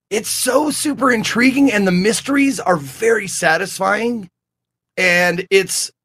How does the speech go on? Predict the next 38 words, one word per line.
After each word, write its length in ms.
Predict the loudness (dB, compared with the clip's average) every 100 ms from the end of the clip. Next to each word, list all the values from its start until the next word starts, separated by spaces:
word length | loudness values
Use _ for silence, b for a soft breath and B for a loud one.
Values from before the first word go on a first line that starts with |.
| _ -6
it's 140 | -2
a 40 | -2
detective 460 | -2 -2 -2 -4
game 320 | -8 -6 -8 -12 -4
in 120 | 0
essence. 460 | 0 -2 -8 _ -20 _ _ _ _
You 100 | -4
get 200 | 2 2 0
these, 340 | -10 -10 -12
these 260 | -10 -8 -6
basically 600 | -2 0 0 -4 -4 -6
still 460 | -6 -2 2 2 0
images 720 | -4 -2 -2 -2 -2 -4 -8 _ _ _ _ _ _
of 480 | 0 2 2 0 -8 _ _ -4
a 120 | -2
scene 320 | -2 0 2
of 80 | 4
a 60 | 2
crime, 340 | 0 -6 -8 _ _ _ _ _
right? 260 | -6 -4 -4 -2
And 100 | 0
it's, 240 | -2 -6 -6
and 80 | -4
it's 160 | -4
set 280 | 0 0 0
in, 140 | -4 -2
like, 440 | 0 -2 -6 -18 _ _ _ _ _ _ _ -4
eighteen 720 | -2 -2 -6 -6 -2 -2 -2
something, 400 | 0 0 0 -2
eighteen 200 | -2 0
hundred 280 | 0 0 0
something. 420 | 0 0 0 -2 -14 _ _ _ _ _ _ _ _ _ -2
Um, 280 | 0 0
so 260 | 0 2 2
it's 120 | 2
a 40 | 2
period-ish 720 | 2 4 2 2 2 0 -2
piece. 420 | 0 0 -2